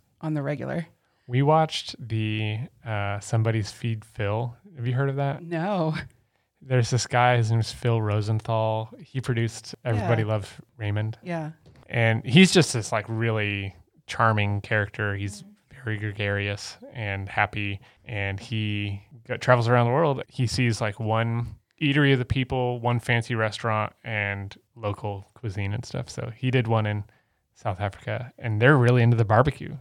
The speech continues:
Speaker 1: Oh, wow.
Speaker 2: And you're
Speaker 1: Really?
Speaker 2: echoing that. I
Speaker 3: Yeah.
Speaker 2: guess it's incredible.
Speaker 1: Yeah.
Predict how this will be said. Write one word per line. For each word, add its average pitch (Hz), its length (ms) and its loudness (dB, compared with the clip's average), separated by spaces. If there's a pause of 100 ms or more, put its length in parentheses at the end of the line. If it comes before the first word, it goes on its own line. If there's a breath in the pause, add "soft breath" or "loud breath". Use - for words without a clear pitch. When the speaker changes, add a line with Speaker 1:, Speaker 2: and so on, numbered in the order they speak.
(260)
Speaker 1:
Oh, 196 200 4
wow. 208 320 6
Speaker 2:
And 117 100 6
you're 135 100 10
Speaker 1:
Really? 110 100 6
Speaker 2:
echoing 127 360 4
that. 101 220 -4 (240)
I - 40 -6
Speaker 3:
Yeah. 135 200 6
Speaker 2:
guess 131 180 6
it's 135 140 4
incredible. 143 340 8
Speaker 1:
Yeah. 190 400 2